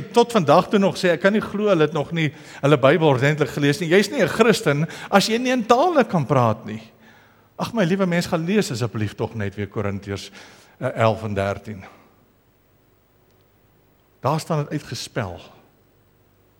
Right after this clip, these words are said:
Veertien is baie duidelik daaroor. Ek weet nie hoe die mense nie kan die goed sing nie. Vandag nog steeds daai stukkie plus, maar jy moet dit ook nog doen. En so word hulle oë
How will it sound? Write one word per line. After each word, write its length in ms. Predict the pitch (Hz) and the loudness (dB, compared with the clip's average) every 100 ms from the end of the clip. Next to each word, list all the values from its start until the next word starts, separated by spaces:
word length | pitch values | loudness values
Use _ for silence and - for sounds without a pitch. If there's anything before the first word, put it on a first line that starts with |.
| _ _ _ _ _ _ _ _ _ _ _ _ _ _ _ _ _ _ | _ _ _ _ _ _ _ _ _ _ _ _ _ _ _ _ _ _
Veertien 420 | - 185 185 143 | 0 0 0 0
is 260 | 131 113 - | 0 -2 -6
baie 240 | - 131 127 | -6 -6 -2
duidelik 480 | 117 143 117 107 - | 2 2 0 -4 -4
daaroor. 420 | 95 101 113 - - - - - _ _ _ - | -6 -6 -8 -10 -16 -18 -20 -20 _ _ _ -14
Ek 140 | 147 | -8
weet 200 | 156 160 | -4 -4
nie 140 | 165 147 | -2 0
hoe 200 | 127 127 | 0 0
die 120 | 123 | 0
mense 380 | 120 120 117 110 | -2 -2 -2 -2
nie 180 | 107 | -2
kan 260 | 107 117 104 - - - | -4 -4 -6 -8 -20 -12
die 100 | 113 | -8
goed 200 | - 117 | -6 -6
sing 200 | - 135 | -6 -4
nie. 140 | 127 | -4
Vandag 400 | 117 127 143 151 | -4 0 2 2
nog 120 | 151 123 | -2 -6
steeds 320 | 196 170 - - - - | -2 -2 -4 -18 -18 -8
daai 260 | 107 131 | -4 -4
stukkie 380 | 110 - 170 147 | -4 -6 -6 -6
plus, 720 | - 170 123 - - - - - _ _ _ _ _ | -4 -6 -6 -8 -10 -12 -16 -20 _ _ _ _ _
maar 200 | 127 127 | -4 -2
jy 120 | 143 | -2
moet 180 | 135 110 | -2 -4
dit 140 | 120 | -6
ook 140 | - - | -8 -12
nog 160 | 104 | -14
doen. 220 | - 101 - _ _ _ _ _ _ _ _ _ _ _ _ _ _ _ - | -14 -20 -20 _ _ _ _ _ _ _ _ _ _ _ _ _ _ _ -8
En 160 | - 214 | 2 4
so 200 | 269 285 | 4 6
word 220 | 247 226 202 | 8 8 8
hulle 160 | 190 | 6
oë 200 | 190 285 | 6 4